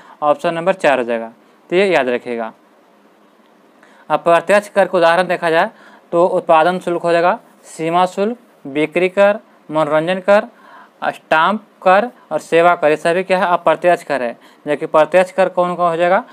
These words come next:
तो आयकर हो जाएगा, संपत्ति हो जाएगा, संपत्ति कर और उपहार कर, तो ये याद रखिएगा। नेक्स्ट प्रश्न देखते हैं कि ऐसे व्यय जो सरकार के लिए किसी सम-,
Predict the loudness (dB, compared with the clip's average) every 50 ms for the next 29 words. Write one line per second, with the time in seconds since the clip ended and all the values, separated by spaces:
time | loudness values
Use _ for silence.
0 | -20 -20 _ -12 -8 -4 0 0 0 0 0 0 0 0 2 2 2 2 2 0
1 | -2 -4 _ _ _ -16 -6 -6 -6 -2 2 2 2 2 2 0 -2 0 2 2
2 | 2 2 0 -2 -6 _ _ _ _ _ _ _ _ _ _ _ _ _ _ _
3 | _ -8 -6 -4 0 0 0 0 0 -2 0 0 0 0 -2 -4 -2 0 0 2
4 | 2 2 0 0 -2 -4 -4 -2 0 0 2 2 2 0 0 -4 -4 -6 -8 -8
5 | -8 -8 -12 -14 _ _ _ _ _ _ _ _ _ _ _ _ _ -12 -6 -4
6 | -4 -4 -2 -6 -6 -4 -4 -6 -6 -6 -6 -6 -6 -4 -6 -8 -10 _ _ _
7 | _ _ _ _ _ _ _ _ _ _ _ _ _ _ _ _ _ _ _ -8
8 | -6 -6 -8 -10 -20 -20 _ _ _ _ _ _ _ _ -6 -2 0 0 0 0
9 | 0 2 2 2 2 0 -4 -14 -16 -8 -2 0 2 2 2 2 -2 -4 -2 -2
10 | -2 -2 0 0 0 0 0 -2 -6 -6 -4 -4 -4 -4 -4 -6 -8 -8 -8 -12
11 | -8 -6 -6 -6 -6